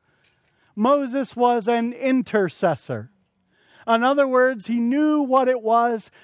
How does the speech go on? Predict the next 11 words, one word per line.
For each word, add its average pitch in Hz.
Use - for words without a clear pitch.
to 262
pray 277
for 214
people. 160
It's 254
amazing 262
how 233
parallel 220
this 262
passage 208
is 196